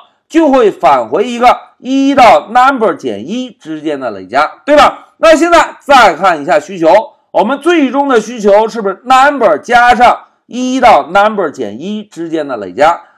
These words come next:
那既然是两个相加，我们是不是就可以使用 return，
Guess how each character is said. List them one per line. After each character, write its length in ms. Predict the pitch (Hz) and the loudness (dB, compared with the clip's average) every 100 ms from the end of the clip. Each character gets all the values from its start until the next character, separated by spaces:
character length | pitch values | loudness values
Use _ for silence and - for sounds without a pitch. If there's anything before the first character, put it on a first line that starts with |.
| - | -2
那 160 | 302 302 | 2 2
既 240 | 302 339 | 2 2
然 260 | 269 226 254 | 4 2 2
是 180 | 262 220 | -2 -2
两 260 | 165 117 | 0 -2
个 80 | 110 | -4
相 240 | 139 233 254 | -6 -6 0
加， 380 | 262 262 - _ | 2 2 0 _
我 140 | - 185 | -4 -4
们 100 | 240 | -2
是 140 | 285 | -2
不 80 | 233 | -2
是 80 | 208 | 0
就 180 | 214 | 0
可 160 | 165 208 | 0 -2
以 160 | 240 240 | -4 -8
使 220 | - 131 | -10 -10
用 180 | 175 160 | -8 -8
return， 500 | 131 110 226 269 | -8 -2 2 2